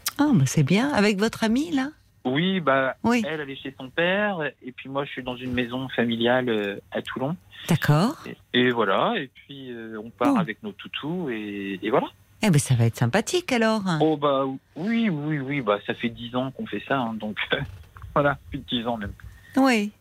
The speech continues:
Speaker 1: c'est chouette
Speaker 2: Donc,
Speaker 1: d'avoir
Speaker 2: euh, non, non,
Speaker 1: une
Speaker 2: les
Speaker 1: très bonne amie comme ça.
Speaker 2: Ouais, mais je me dis, c'est, euh, oh, ce serait le drame si, euh, demain, je sais pas, euh, il se passait quelque chose de grave. Enfin,
Speaker 1: Mais
Speaker 2: santé,
Speaker 1: pourquoi il
Speaker 2: je
Speaker 1: se
Speaker 2: veux dire,
Speaker 1: passerait
Speaker 2: hein.
Speaker 1: quelque chose de grave ?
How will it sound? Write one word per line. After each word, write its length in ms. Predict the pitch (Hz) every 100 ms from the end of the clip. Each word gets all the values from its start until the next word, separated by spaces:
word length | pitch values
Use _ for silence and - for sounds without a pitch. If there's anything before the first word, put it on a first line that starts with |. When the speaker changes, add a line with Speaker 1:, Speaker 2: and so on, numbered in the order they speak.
| _
Speaker 1:
c'est 180 | - 240
chouette 280 | - 339 339
Speaker 2:
Donc, 120 | 247
Speaker 1:
d'avoir 200 | 202 220
Speaker 2:
euh, 40 |
non, 120 | 220 208
non, 140 | 202 190
Speaker 1:
une 60 |
Speaker 2:
les 60 | -
Speaker 1:
très 120 | 202
bonne 220 | 190 190
amie 260 | 190 190 190
comme 220 | - 175
ça. 220 | 165 160 160 - - - - - - - -
Speaker 2:
Ouais, 420 | 123 143 175 180 - 135
mais 80 | 123
je 80 |
me 80 | 127
dis, 180 | 127 175 -
c'est, 200 | 123 117
euh, 160 | 110 107 - - - 247
oh, 160 | 226 190 - _
ce 60 | 120
serait 180 | - 120
le 60 |
drame 340 | 120 135 156 160 -
si, 200 | 127 120
euh, 240 | 110 101 101
demain, 440 | 104 110 117 123 101
je 60 | 101 -
sais 60 |
pas, 220 | 104 139 139
euh, 220 | 107 98 - - - - - - - - - - - - _ -
il 100 | -
se 40 |
passait 260 | 117 110 110
quelque 220 | - - -
chose 240 | 123 120 110
de 360 | 101 95 107
grave. 360 | 104 170 214 147 110
Enfin, 360 | 104 - 107 -
Speaker 1:
Mais 60 | 156
Speaker 2:
santé, 40 | 156
Speaker 1:
pourquoi 140 | 160 180
il 20 |
Speaker 2:
je 20 |
Speaker 1:
se 40 | -
Speaker 2:
veux 20 |
dire, 100 | 175
Speaker 1:
passerait 200 | - 170
Speaker 2:
hein. 40 |
Speaker 1:
quelque 280 | - 151 -
chose 240 | - 156 131
de 80 |
grave ? 300 | 147 143 156